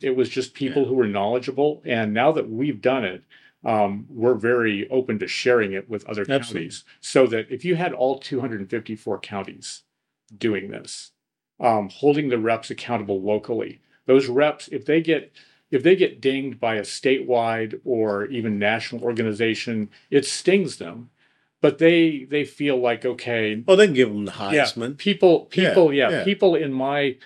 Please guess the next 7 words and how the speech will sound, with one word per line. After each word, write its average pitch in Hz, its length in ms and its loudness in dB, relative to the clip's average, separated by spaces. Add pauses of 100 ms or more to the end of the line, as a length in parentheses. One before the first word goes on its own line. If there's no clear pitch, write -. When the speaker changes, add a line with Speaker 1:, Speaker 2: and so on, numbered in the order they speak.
(160)
Speaker 1:
district 139 420 2
aren't 139 260 -4
gonna 123 180 -2
really 120 320 0
know 107 580 -2
Speaker 2:
Yeah. 107 220 0
Speaker 1:
this. 98 380 -4